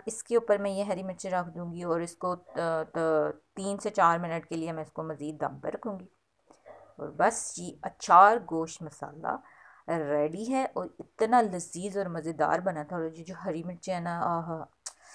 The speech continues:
लाजवाब लगती हैं ये, उसके साथ आप खाएं तो, ठीक है। अब आप इसको नान के साथ खाएं, चपाती के साथ खाएं, ये आपकी मर्ज़ी है, जैसे मर्ज़ी खाएं, वरना हमारे घर में तो नान, नान हो रही होती है,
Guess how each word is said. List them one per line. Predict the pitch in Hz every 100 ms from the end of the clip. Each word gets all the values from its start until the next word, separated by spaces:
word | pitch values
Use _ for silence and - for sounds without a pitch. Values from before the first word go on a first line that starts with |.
| - - -
लाजवाब | 175 180 175 170 170
लगती | 170 - 165
हैं | 165
ये, | 151 160
उसके | 160 -
साथ | 160 151 147
आप | 147
खाएं | - 160 139
तो, | 139 135 _ _ _ -
ठीक | 175 214
है। | 214 _ _ - _ _ _ _ _ _ _ _ - -
अब | 226
आप | 233 233
इसको | 233 - 247 240 233 220 - - - -
नान | 180 185 190
के |
साथ | 214 214
खाएं, | - 208 196
चपाती | - 160 -
के | 208
साथ | 208 190
खाएं, | - 180 160
ये | 147 151 147
आपकी | 160 165 185
मर्ज़ी | 202 196
है, | 208 208 196 170
जैसे | 165 180
मर्ज़ी | 165 151 160
खाएं, | 196 190 180
वरना | 170 160
हमारे | 165 151
घर | 151 156
में | 151
तो | 170
नान, | 165 156 151
नान | 156 147 160
हो | 147
रही | 135
होती | 139
है, | -